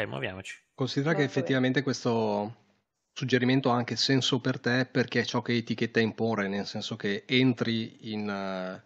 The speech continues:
Speaker 2: in città da qualcuno, la prima cosa che fai è ti presenti e ti
Speaker 1: presenti,
Speaker 2: registri, nel
Speaker 1: certo.
Speaker 2: senso che
Speaker 1: Sì,
Speaker 2: i,
Speaker 1: sì.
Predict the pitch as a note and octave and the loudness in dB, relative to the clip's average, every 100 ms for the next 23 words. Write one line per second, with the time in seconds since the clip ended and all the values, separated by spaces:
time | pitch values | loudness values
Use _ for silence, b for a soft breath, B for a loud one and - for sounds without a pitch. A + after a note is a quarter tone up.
0 | B B B _ B2 A2+ A#2 - A#2+ A2+ | B B B _ 2 2 0 0 0 2
1 | G#2 B2 B2 - C3 A#2+ B2 A2+ - B2+ | 0 0 -2 0 0 2 2 0 2 2
2 | A#2+ A2 A2 A2+ B2+ A#2 - G2+ G#2+ A2+ | 2 0 -2 -2 -2 -4 0 0 0 -2
3 | - G2+ G2+ - B B - G#2 A2 G#2 | -2 -2 -2 -4 B B -8 2 4 6
4 | G#2 A2 G#2+ G#2+ G2+ G#2+ G#2+ G2+ G2+ G#2 | 4 4 4 6 6 4 2 2 2 4
5 | G2+ B2 - G#2+ G#2 G#2 G2 G2 F#2+ F#2+ | 4 2 2 0 0 2 0 0 0 -2